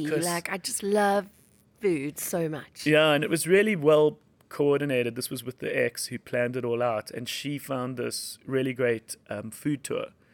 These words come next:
Speaker 2: Oh, wow.
Speaker 1: that you do in the old town, in the Medina of Marrakesh. This was a guy who, who grew up there, then he moved overseas, met an American woman, but they came back, and now they live in Marrakesh, and they do this,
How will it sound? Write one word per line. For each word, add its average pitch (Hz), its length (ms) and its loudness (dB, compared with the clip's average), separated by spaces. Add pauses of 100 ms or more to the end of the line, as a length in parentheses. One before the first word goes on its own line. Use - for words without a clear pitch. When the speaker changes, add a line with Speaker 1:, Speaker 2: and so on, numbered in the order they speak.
(200)
Speaker 2:
Oh, 277 120 0
wow. 185 380 -2
Speaker 1:
that 123 240 -2
you 120 60 -2
do 131 200 -2
in 123 100 -2
the 127 80 -6
old 123 260 -2
town, 107 320 -6
in 110 80 -4
the 110 80 -4
Medina 113 500 -2
of 98 140 -8
Marrakesh. 113 720 -8 (440)
This 117 120 -16
was 117 120 -8
a 120 40 -6
guy 117 400 2
who, 110 320 -4 (160)
who 110 80 -6
grew 117 260 -4
up 117 200 -6
there, 113 220 0
then 127 140 -2
he 127 60 -2
moved 123 320 -2
overseas, 113 580 -2
met 127 200 -2
an 123 100 -2
American 117 420 -2
woman, 113 220 -6
but - 100 -14
they - 120 -12
came 143 320 -2
back, 123 280 0
and 107 80 -14
now 110 160 -8
they 113 140 -6
live 117 180 -4
in 107 200 -6 (440)
Marrakesh, 117 500 -2
and 113 80 -6
they 107 100 -4
do 117 220 -4
this, 113 240 -6